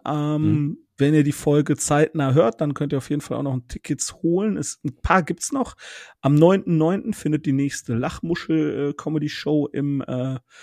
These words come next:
Speaker 1: Blue Shell in Köln statt. Ähm, Headliner ist Fabian Lampert, einer der besten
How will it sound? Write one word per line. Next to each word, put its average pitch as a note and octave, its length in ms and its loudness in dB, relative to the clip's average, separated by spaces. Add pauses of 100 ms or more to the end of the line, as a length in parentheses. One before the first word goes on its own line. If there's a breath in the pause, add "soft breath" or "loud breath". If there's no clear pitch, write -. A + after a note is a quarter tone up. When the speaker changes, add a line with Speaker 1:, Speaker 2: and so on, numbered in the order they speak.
(260 loud breath)
Speaker 1:
Blue C3 160 4
Shell E3 280 4
in C#3 140 -2
Köln E3 240 0
statt. - 500 -6
Ähm, B2 380 -2
Headliner D3 440 2
ist - 140 -6
Fabian C3 360 0
Lampert, D#3 520 -2
einer B2+ 220 -4
der B2+ 320 -4
besten C#3+ 880 -4